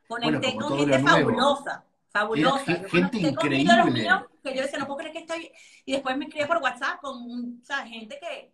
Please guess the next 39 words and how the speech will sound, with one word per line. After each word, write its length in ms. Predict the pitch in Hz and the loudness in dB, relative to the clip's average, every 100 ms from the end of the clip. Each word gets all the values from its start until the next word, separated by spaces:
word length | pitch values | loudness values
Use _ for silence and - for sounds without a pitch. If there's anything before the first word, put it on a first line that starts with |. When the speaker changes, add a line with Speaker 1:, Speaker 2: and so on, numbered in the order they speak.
| _ | _
Speaker 2:
que 180 | 240 208 | -14 -10
yo, 260 | 208 214 | -8 -8
que 80 | - | -2
me 120 | 233 | -2
he 20 | 254 | -2
Speaker 1:
Bueno, 20 | |
Speaker 2:
leído 220 | 277 311 | 0 2
libros, 540 | 277 359 226 - - _ | 0 -4 -8 -12 -18 _
¿sabes? 360 | - 285 262 | -4 -2 0
Speaker 1:
me 40 | 123 | 2
Speaker 2:
De 0 | |
Speaker 1:
pasó 260 | 127 180 | 4 4
Speaker 2:
ellos, 0 | |
Speaker 1:
lo 100 | 170 165 | 6 6
mismo. 420 | 156 123 110 - | 6 4 -2 -6
Speaker 2:
entonces 100 | - - | -14 -2
Speaker 1:
Y 120 | 139 | 0
con, 300 | 143 143 - - | 0 -2 -4 -8
con 160 | - 143 | -2 -2
TikTok 360 | 170 165 220 226 | -2 -2 -2 0
yo 100 | 185 | 0
estaba 200 | 180 180 | 2 0
esperando 340 | 170 156 180 | 0 0 2
el 60 | 160 | 2
momento 380 | 135 147 156 175 | 2 0 0 0
de 160 | 127 | 0
que 160 | 120 120 | 0 0
no 120 | 139 | 0
funcionara. 720 | 143 151 117 123 160 139 110 | 2 0 2 0 2 2 -2
Yo 120 | 113 120 | -6 -6
decía, 260 | 127 127 | -4 -2
"Bueno, 300 | 143 156 127 | 0 0 0
<laughs> 480 | - - - - - | -2 -6 -10 -10 0
ojalá 320 | 185 - 165 | 0 4 2
esto 180 | 202 175 | 2 0
no 80 | 165 | -4
funcione, 300 | 165 151 | -4 -6
ya 40 | |
que 0 | 170 | -6